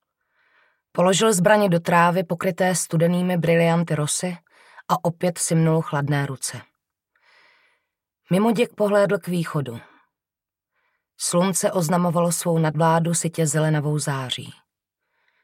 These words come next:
Dosud nehřející paprsky pronikaly mlhavými zhluky,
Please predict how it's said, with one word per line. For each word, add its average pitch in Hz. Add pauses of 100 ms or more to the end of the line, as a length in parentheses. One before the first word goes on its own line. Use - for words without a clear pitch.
(260)
Dosud 175
nehřející 208
paprsky 190
pronikaly 185
mlhavými 180
zhluky, 156